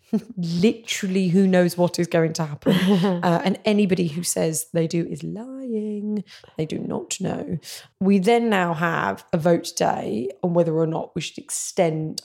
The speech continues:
Speaker 1: Article fifty. So
Speaker 2: Yeah.
Speaker 1: Article fifty is obviously the bit of legislation.
Speaker 2: Yeah.
Speaker 1: Uh,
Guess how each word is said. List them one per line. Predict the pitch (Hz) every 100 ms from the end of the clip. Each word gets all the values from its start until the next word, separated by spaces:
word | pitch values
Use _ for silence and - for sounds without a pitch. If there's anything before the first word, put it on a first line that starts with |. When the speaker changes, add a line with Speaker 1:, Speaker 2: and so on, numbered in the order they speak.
| -
Speaker 1:
Article | 156 - -
fifty. | - 151 - - 170
So | 220
Speaker 2:
Yeah. | 170
Speaker 1:
Article | - 175
fifty | - - 170
is |
obviously | 160 156 170
the | 156
bit | 160
of | 160
legislation. | 151 - 165 180
Speaker 2:
Yeah. | 208 190 - - - - -
Speaker 1:
Uh, | - -